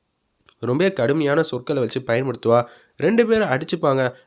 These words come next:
"வீட்டை விட்டு வெளியே போடின்னு" சொல்லி பிரச்சனை அடுத்த கட்டத்துக்கு போகும்னு பார்த்தா, இவ என்ன நம்ம சொன்னதே வந்து சந்தேகப்பட்டுட்டு அத்தை வாயால கேட்கணும்னு நினைக்கிறா. இவ்வளோ சாஃப்டா வந்து பேசினா ஜெயாவோட மனசுக்கு வந்து ரொம்பவே ஃபீல் பண்ணி உருகி, அந்த பெரிய மனுஷங்கிட்ட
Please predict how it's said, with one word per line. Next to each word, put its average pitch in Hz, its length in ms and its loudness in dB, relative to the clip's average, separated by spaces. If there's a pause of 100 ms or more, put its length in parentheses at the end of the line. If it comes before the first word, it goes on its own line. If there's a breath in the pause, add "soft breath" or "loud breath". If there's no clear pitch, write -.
"வீட்டை 220 280 0
விட்டு 180 200 0
வெளியே 175 240 2
போடின்னு" 143 460 -2
சொல்லி 117 200 -2
பிரச்சனை 143 440 -2
அடுத்த 117 300 0
கட்டத்துக்கு 175 380 -2
போகும்னு 127 280 -2
பார்த்தா, 110 280 0 (320 loud breath)
இவ 180 300 -2
என்ன 180 280 2
நம்ம 107 340 -4
சொன்னதே 180 400 0
வந்து 214 260 0
சந்தேகப்பட்டுட்டு 135 680 0
அத்தை 101 300 -2
வாயால 185 320 2
கேட்கணும்னு 147 400 -2
நினைக்கிறா. 131 300 0 (280 loud breath)
இவ்வளோ 214 300 0 (100)
சாஃப்டா 165 340 -4
வந்து 135 220 0
பேசினா 127 440 -4
ஜெயாவோட 135 460 0
மனசுக்கு 131 460 -4
வந்து 104 240 -2 (340 soft breath)
ரொம்பவே 151 260 0
ஃபீல் 180 280 0
பண்ணி 156 220 0
உருகி, 127 360 0 (500 soft breath)
அந்த 127 180 -2
பெரிய 175 260 2
மனுஷங்கிட்ட 131 520 0